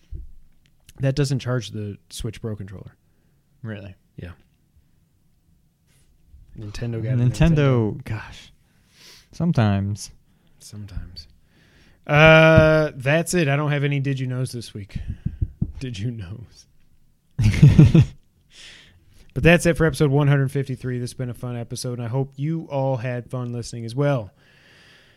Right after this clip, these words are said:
Speaker 1: Obviously, you know, you can find us at nerd nine oh one dot com. Uh, can we?
Speaker 2: Mm.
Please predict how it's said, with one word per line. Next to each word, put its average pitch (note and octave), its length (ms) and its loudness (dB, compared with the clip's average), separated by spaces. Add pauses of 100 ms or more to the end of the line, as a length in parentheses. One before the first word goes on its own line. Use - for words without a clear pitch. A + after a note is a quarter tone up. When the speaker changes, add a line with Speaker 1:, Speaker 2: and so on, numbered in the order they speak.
(440)
Speaker 1:
Obviously, G3 360 6
you F#3+ 40 4
know, F3+ 120 4
you E3 100 2
can D3 120 -4
find E3 160 -2
us D3+ 120 -4
at C#3 80 -6
nerd E3 300 2
nine D#3 200 -2
oh D#3 60 0
one D3 220 -2
dot C#3 260 -4
com. B2+ 480 -6 (400)
Uh, D#3+ 120 -10 (100)
can F3 160 -2
we? F3+ 120 -12 (2250)
Speaker 2:
Mm. A2 300 -14